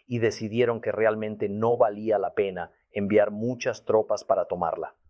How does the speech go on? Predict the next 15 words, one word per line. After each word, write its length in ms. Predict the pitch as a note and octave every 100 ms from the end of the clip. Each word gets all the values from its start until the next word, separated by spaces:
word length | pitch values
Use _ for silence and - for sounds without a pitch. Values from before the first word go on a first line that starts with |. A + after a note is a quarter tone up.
| _ _
Solo 580 | - C3 A#2+ B2 - -
dos 520 | G2+ A#2 B2+ C3+ -
o 100 | B2
tres 300 | A#2+ G#2+ G#2
mil 440 | A2+ G2+ D#2+ - _ _
serían 460 | _ - F#2 F#2 F2
suficientes. 800 | - F2+ E2+ F2 D2 - - _ _ _ _ _ _ _ _ _ -
Para 180 | G#2+ G2
su 140 | -
sorpresa, 640 | - F#2 F#2+ F2 - - _ _ _ _ -
cuando 260 | G#2+ G2+
el 80 | F#2+
ejército 540 | F2+ A#2+ A#2+ C#3 B2
atacó 380 | A#2+ G#2 - B2
Jai, 420 | - G2+ D#2+ D2+